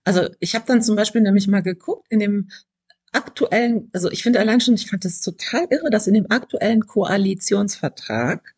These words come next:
ja, dieser Ampel, ähm, tatsächlich ein ganz langer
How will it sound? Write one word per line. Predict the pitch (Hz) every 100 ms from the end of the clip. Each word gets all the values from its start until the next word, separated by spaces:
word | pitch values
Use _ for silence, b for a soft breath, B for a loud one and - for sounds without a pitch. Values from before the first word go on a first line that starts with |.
| -
ja, | 165
dieser | 226 170 170
Ampel, | 196 220 - 113 123 208 - B B B B B B B B -
ähm, | 190 185 190 185 - _
tatsächlich | - 226 226 262 269 247
ein | 214
ganz | 226 269 381 277
langer | 240 294 302